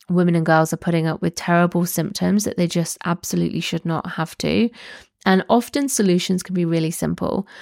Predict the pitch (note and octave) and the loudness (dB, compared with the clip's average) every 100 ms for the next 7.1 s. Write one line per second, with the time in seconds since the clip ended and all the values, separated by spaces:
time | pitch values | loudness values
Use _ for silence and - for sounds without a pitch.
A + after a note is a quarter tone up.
0 | - _ - F3+ F3+ F3 F3 A3+ A#3 A3+ | -20 _ -6 -2 0 0 2 4 4 2
1 | A#3 A3+ A3 A3 G#3 G3+ - - F3 E3+ | 2 2 2 2 2 0 -4 -4 0 0
2 | E3 D#3+ D#3 - D#3+ E3 D#3+ D#3 - - | 2 0 -4 -6 -6 -4 -4 -4 -6 0
3 | A3+ A#3+ A#3 - - - - _ _ F3+ | 2 4 2 -4 -20 -20 -20 _ _ 2
4 | F3 E3+ - - F3 E3+ F3 - F3 E3 | 4 2 0 -2 0 0 -2 0 2 2
5 | E3 E3+ - E3 D#3+ D#3+ D#3+ E3 F3+ _ | 2 -2 -4 -2 0 0 -2 -4 -8 _
6 | _ _ - F#3 F3+ - F3+ G3+ G#3 - | _ _ -2 0 0 -2 2 2 2 -4
7 | - | -14